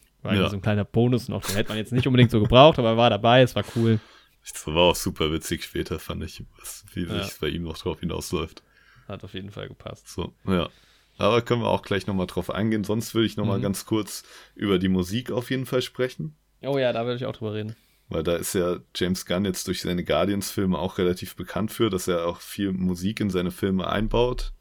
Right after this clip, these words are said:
Speaker 1: Mhm.
Speaker 2: Also, ne, Score natürlich auch dabei, aber vor allem halt auch Soundtrack, also so Musikauswahl, die James Gunn dann auch häufig im kreativen Prozess beim Schreiben selbst gehört hat. Er
Speaker 1: Ist
Speaker 2: hat ja
Speaker 1: es
Speaker 2: jetzt
Speaker 1: nicht
Speaker 2: auch
Speaker 1: andersrum? Ist nicht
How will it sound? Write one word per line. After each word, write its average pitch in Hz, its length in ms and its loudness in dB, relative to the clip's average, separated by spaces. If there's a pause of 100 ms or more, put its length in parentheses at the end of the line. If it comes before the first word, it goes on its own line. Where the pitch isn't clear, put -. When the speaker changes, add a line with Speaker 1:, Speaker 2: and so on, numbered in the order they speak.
(160)
Speaker 1:
Mhm. 117 260 -6
Speaker 2:
Also, 78 340 -2 (200)
ne, 98 200 -2
Score 98 540 2
natürlich 92 420 -4
auch 95 140 0
dabei, 104 440 2
aber 85 180 0
vor - 220 -4
allem 85 220 -4
halt 87 160 -6
auch 76 140 -4
Soundtrack, 101 640 -4
also 80 200 -6
so 76 340 -6 (880)
Musikauswahl, 92 1120 0
die - 200 -10
James 82 320 -4
Gunn 85 180 -2
dann 82 160 -4
auch 78 200 -6
häufig 85 340 -4
im 82 160 -10
kreativen 87 540 -6
Prozess - 440 -4
beim 80 180 -6
Schreiben 85 400 -2
selbst 82 320 -6
gehört 87 360 -4
hat. - 320 -6 (460)
Er 82 80 0
Speaker 1:
Ist 76 60 -2
Speaker 2:
hat - 40 0
ja 78 100 2
Speaker 1:
es 73 60 -4
Speaker 2:
jetzt 143 80 0
Speaker 1:
nicht 80 80 -2
Speaker 2:
auch 135 60 -2
Speaker 1:
andersrum? 143 580 2
Ist - 160 -6
nicht 135 160 -4